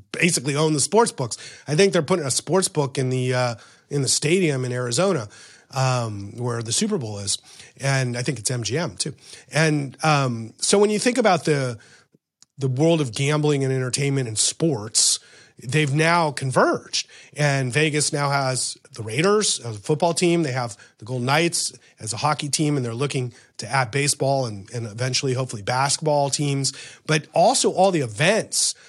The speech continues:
that are coming to Vegas, like the Pro Bowl this weekend, like, for example, Formula One, which is coming to Vegas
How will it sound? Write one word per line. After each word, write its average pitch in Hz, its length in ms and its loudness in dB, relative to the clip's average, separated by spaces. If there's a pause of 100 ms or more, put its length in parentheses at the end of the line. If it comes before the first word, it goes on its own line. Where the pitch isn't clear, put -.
(120)
that 139 260 2
are 131 220 0
coming 160 540 2
to - 80 -6
Vegas, 127 340 -2
like 147 160 0
the 151 80 -2
Pro 156 200 2
Bowl 147 200 2
this 139 180 0
weekend, 156 400 0 (260)
like, 143 360 2
for 147 160 -2
example, 135 340 0
Formula 143 440 0
One, 143 440 2
which 120 180 -4
is 117 100 -2
coming 135 260 0
to 113 100 -6
Vegas 139 720 2